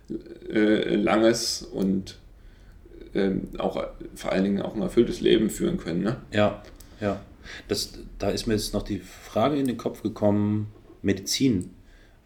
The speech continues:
Speaker 2: ähm, oder Medizintechnik. M-, wenn, äh, ist es denn notwendig, äh, irgendwelche Medikamente zu nehmen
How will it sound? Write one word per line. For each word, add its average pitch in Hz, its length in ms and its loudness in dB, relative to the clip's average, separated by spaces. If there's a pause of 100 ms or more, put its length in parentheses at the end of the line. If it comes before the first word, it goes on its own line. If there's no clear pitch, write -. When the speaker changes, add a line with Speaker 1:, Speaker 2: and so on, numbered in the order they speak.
(180)
Speaker 2:
ähm, 90 1040 -2
oder 85 120 -10
Medizintechnik. 87 840 -8 (1040)
M-, 98 260 0 (100)
wenn, 98 600 0 (180)
äh, 101 100 -6 (160)
ist - 140 -2
es - 140 -2
denn 104 200 4
notwendig, 151 880 2 (560)
äh, - 80 -8
irgendwelche 104 680 0
Medikamente 90 600 0
zu - 180 -2
nehmen 185 480 0